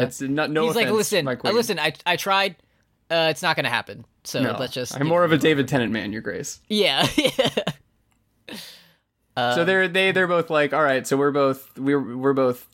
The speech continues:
Speaker 1: good. We're gonna, we have an arrangement. Um, we're gonna do our duties, and we're g-, you're gonna squirt a baby into me, but then we're gonna go do whatever you want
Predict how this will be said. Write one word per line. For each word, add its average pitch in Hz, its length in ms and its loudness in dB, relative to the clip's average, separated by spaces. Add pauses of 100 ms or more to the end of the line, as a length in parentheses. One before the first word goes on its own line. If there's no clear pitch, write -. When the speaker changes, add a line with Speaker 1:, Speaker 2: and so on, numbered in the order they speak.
(100)
Speaker 1:
good. 117 320 0
We're 117 120 -2
gonna, 120 300 -4
we 131 120 0
have 131 140 2
an 123 60 0
arrangement. 117 600 -4 (120)
Um, 113 600 -2
we're 127 140 2
gonna 120 220 2
do 135 280 2
our 127 80 6
duties, 117 420 2
and 113 180 0
we're 117 120 -2
g-, 117 80 -2
you're 123 180 0
gonna 127 140 4
squirt 123 260 2
a 117 60 2
baby 113 260 2
into 113 140 0
me, 113 140 -2
but 120 220 0
then 110 680 0
we're 120 160 2
gonna 120 180 0
go 113 120 0
do 110 120 -2
whatever 101 220 0
you 101 120 -2
want 87 300 -4